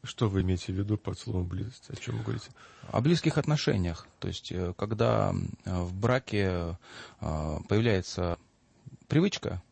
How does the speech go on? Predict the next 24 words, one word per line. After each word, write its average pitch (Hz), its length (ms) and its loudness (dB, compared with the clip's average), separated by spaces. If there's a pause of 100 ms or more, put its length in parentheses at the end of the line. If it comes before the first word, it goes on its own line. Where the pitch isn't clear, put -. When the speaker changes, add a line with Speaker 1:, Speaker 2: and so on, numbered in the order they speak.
(100)
Speaker 2:
и 92 400 0
жизнь 131 240 2
становится 117 360 2
просто - 220 -4
бытовухой. 95 560 -2 (960)
Вот. 87 260 -2
А 95 120 4
если 117 280 2
люди 110 540 4
до 113 260 4
этого 87 600 0 (240)
не 120 180 8
имели 107 240 6
близкого 87 460 0
контакта 117 420 0
между 92 240 0
собою, 87 540 -2 (320)
то 85 640 0 (580)
под, - 300 0
э, 85 640 0
действием 101 420 2
разных 98 280 2
внешних 92 280 -2
факторов, - 520 -2